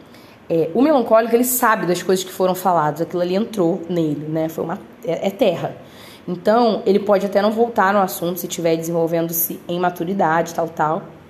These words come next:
Uma pessoa cristã, né, que entende aquilo que Deus fala sobre o perdão e tal, mas que ele sabe, ele sabe. Então, assim, é, eu tenho trechos, né, de conversas que eu tive.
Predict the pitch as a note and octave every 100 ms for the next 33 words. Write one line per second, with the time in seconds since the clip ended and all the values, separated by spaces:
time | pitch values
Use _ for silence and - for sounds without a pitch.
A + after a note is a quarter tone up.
0 | - - - F#3+ D#3+ - F3 F#3+ - E3+
1 | D#3 D#3+ D#3+ E3+ E3+ D#3+ E3 E3 D#3+ D#3
2 | E3 E3 - D#3+ D#3 D#3 D#3+ D#3+ - F#3+
3 | E3 E3 E3 E3 - - - - - D4+
4 | C4 A3 G3+ - F3 F3 A#3+ - F3+ -
5 | - - - - - - - - F#3+ F#3
6 | G#3 B3 A#3+ E3 - - - - - E3+
7 | F3 E3+ E3 - G3+ A#3+ - G3+ G3 F3
8 | E3+ - - - A3 A#3 A3+ - D#3 D#3
9 | - - - - E3 E3+ A#3 - - F#3
10 | F#3 F3 F3 F3 F3 - E3 D#3+ - A3
11 | G3+ D#3+